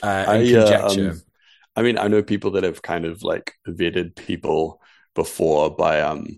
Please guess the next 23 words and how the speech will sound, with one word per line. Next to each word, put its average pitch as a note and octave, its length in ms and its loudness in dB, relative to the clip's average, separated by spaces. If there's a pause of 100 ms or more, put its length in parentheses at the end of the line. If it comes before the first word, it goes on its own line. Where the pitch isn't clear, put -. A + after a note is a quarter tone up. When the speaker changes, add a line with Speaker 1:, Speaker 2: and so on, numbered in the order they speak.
(260)
Speaker 2:
you A2+ 140 0
know, F#2 120 2
like, E2+ 280 -2
if - 100 -12
they've F#2+ 180 -6
got - 160 -6
something - 480 -8 (120)
planned F2+ 280 -2
coming E2+ 200 -4
up E2+ 100 -4
and - 80 -12
this D#2 100 -10
person's - 320 -6
like, - 160 -10
"I F2+ 120 -4
wanna E2+ 180 -6
get D#2+ 140 -10
involved D#2+ 340 -6
with D#2+ 120 -16
that," D2+ 220 -2
being D#2+ 220 -6
like, D2 300 -6 (400)
"Well, F2 400 0